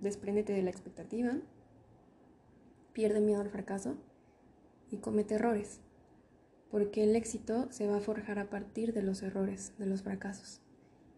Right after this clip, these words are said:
Y las personas que, que han logrado cosas increíbles, em, son personas que, que han pasado por el fracaso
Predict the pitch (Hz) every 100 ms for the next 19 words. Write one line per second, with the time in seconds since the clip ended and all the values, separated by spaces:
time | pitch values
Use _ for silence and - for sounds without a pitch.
0 | - - - - 226 214 220 220 233 247
1 | 247 - 208 196 196 196 190 202 202 220
2 | 214 214 214 214 220 214 202 196 185 185
3 | 190 220 359 - - - _ _ _ -
4 | - - 208 196 190 190 190 - - _
5 | _ - - - - - - - - -
6 | - 220 214 269 277 247 247 - 214 202
7 | 190 190 - 208 202 220 214 208 214 208
8 | 190 190 185 - 202 220